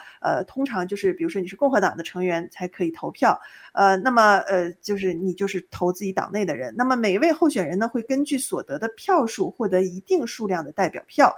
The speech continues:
来代表他们参加七月份的全国代表大会啊。呃，那我们看到就是说，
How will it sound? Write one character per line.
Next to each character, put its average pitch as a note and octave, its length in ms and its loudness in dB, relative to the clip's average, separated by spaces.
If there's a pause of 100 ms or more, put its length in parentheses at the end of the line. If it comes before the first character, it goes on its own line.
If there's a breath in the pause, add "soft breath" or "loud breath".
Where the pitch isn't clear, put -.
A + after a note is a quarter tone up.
(240 loud breath)
来 F#4+ 240 6
代 F4 240 6
表 E3+ 180 0
他 G3 100 -10
们 F3+ 80 -4
参 F#3+ 220 -6
加 F#3+ 140 0
七 A#3 200 -4
月 C4 80 4
份 G#3 160 -2
的 C3+ 180 0
全 G3 420 -4
国 D#3+ 240 2
代 F3 180 2
表 - 260 -4
大 D3 200 -14
会 G#3 240 0
啊。 - 240 -8 (560 loud breath)
呃， A#3 180 2
那 D4 160 4
我 B3+ 100 6
们 G#3+ 140 0
看 C#4 160 0
到 A#3+ 160 4
就 B3 160 -4
是 B3 80 -2
说， A3+ 340 4